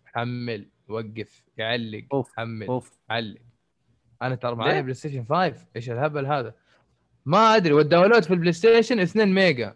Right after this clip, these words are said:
Speaker 1: يعني
Speaker 2: أوف.
Speaker 1: ستين ميجا، اثنين وستين، أربعة وستين، ستة وستين، ثمانية وستين، سبعين، اثنين وسبعين.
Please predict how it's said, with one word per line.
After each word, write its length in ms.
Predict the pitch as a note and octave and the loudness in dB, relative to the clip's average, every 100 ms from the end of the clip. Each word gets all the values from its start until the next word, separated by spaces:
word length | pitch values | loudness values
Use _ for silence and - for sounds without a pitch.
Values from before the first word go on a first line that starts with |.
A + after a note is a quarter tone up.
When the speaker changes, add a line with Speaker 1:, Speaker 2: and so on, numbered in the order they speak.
| - | -8
Speaker 1:
يعني 880 | A#2+ A2+ A#2+ B2 A#2+ A#2+ A#2 A#2 G#2 - | -4 -4 -4 -6 -6 -6 -6 -8 -8 -4
Speaker 2:
أوف. 160 | F3+ | -4
Speaker 1:
ستين 460 | - C3+ F#3 F#3 E3 | -4 -8 -4 0 0
ميجا، 320 | D3+ B2 A2 | 0 -2 -6
اثنين 260 | A#2 E3 E3 | -6 -4 -4
وستين، 800 | C#3+ - _ - C#3 - C#3+ A#2 - | -4 -14 _ -14 -14 -6 -6 -6 -4
أربعة 180 | C#3+ C3 | -4 -4
وستين، 520 | B2 C3+ - B2+ G#2+ _ | -6 -10 -10 -10 -10 _
ستة 240 | _ C3 - | _ -16 -14
وستين، 460 | - A#2+ - A2+ A2 _ | -16 -16 -12 -12 -14 _
ثمانية 260 | B2 C3 C3 | -10 -8 -8
وستين، 540 | - B2+ - B2 A#2+ _ | -10 -14 -12 -12 -12 _
سبعين، 500 | - B2 B2 B2 A2 _ _ _ _ | -10 -8 -8 -10 -12 _ _ _ _
اثنين 200 | - C3+ | -8 -6
وسبعين. 400 | C3 C3+ A#2 A#2+ | -6 -8 -12 -12